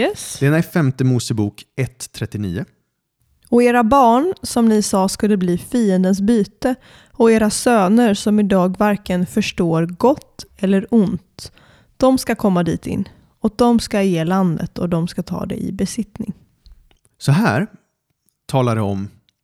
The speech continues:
Speaker 2: barn som inte förstår gott eller ont. Alltså de är
Speaker 1: Ja.
Speaker 2: i, i någon form av tillstånd av oskuld, eller vad ska vi kalla det?
Speaker 1: Naivitet?
Speaker 2: Ja, n-, precis. De har liksom inte kunskaper om gott och ont.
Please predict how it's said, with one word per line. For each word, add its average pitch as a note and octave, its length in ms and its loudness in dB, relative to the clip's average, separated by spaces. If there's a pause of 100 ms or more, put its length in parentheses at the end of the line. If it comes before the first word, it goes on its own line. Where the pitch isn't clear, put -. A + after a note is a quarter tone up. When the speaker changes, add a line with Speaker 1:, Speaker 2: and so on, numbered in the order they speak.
(1080)
Speaker 2:
barn G#2 460 -2 (500)
som C3 160 -4
inte E3 380 -2
förstår G#2 360 -6
gott F#2+ 260 -8
eller G2+ 120 -4
ont. - 260 -12
Alltså A#2+ 200 -6
de C#3 200 0
är B2+ 380 -2
Speaker 1:
Ja. G3+ 280 2
Speaker 2:
i, - 20 -2
i C3+ 40 0
någon B2+ 260 -2
form B2 180 -6
av A#2 60 -4
tillstånd A2+ 760 -6 (180)
av B2 140 -4
oskuld, A2+ 720 -4
eller F#2+ 140 -6
vad G2+ 100 -10
ska - 120 -10
vi A2+ 40 -8
kalla A#2+ 260 -4
det? - 140 -10 (800)
Speaker 1:
Naivitet? G3 680 0
Speaker 2:
Ja, D#3+ 180 -2
n-, E3+ 120 -6 (320)
precis. E3 260 -4
De C#3+ 140 -2
har E3 120 0
liksom D3+ 200 -4
inte B2 140 -8
kunskaper C3 480 -6
om G2+ 80 -6
gott G#2 220 -8
och A#2 60 -4
ont. - 280 -14